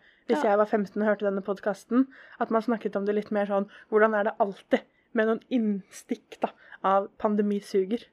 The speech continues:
Speaker 2: Mhm. Ja, men det er fint.
Speaker 1: Ja.
Speaker 2: Ja, men det støttes veldig. Vi må ha, fordi vi må ha noen innstikk av et pandemisuger, fordi jeg mener det er viktig å disse korona så mye vi kan. Den
Speaker 1: Ja,
Speaker 2: skal
Speaker 1: ja,
Speaker 2: kjenne
Speaker 1: det
Speaker 2: at den er
Speaker 1: vi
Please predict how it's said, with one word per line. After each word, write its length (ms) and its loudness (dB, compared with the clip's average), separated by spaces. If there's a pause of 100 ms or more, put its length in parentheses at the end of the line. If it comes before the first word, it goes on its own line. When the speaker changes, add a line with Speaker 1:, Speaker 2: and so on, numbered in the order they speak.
Speaker 2:
Mhm. 300 2 (580)
Ja, 60 0
men 80 6
det 160 2
er 80 4
fint. 180 -4
Speaker 1:
Ja. 60 -2 (460)
Speaker 2:
Ja, 60 6
men 40 6
det 140 6
støttes 360 -2
veldig. 300 0
Vi 80 0
må 180 2
ha, 300 0
fordi 260 -2
vi 120 -4
må 240 6
ha 120 0
noen 300 0
innstikk 400 -4
av 120 0
et 100 -12
pandemisuger, 760 -4
fordi 220 0
jeg 180 2
mener 260 -8
det 40 -2
er 100 4 (120)
viktig 280 -6
å 60 -4
disse 260 -8
korona 400 -6
så 120 -10
mye 180 -6
vi 80 -6
kan. 260 -2 (400)
Den 120 2
Speaker 1:
Ja, 40 4
Speaker 2:
skal 80 2
Speaker 1:
ja, 140 0
Speaker 2:
kjenne 200 2
Speaker 1:
det 40 -4
Speaker 2:
at 160 -4
den 100 -4
er 140 -2
Speaker 1:
vi 60 -16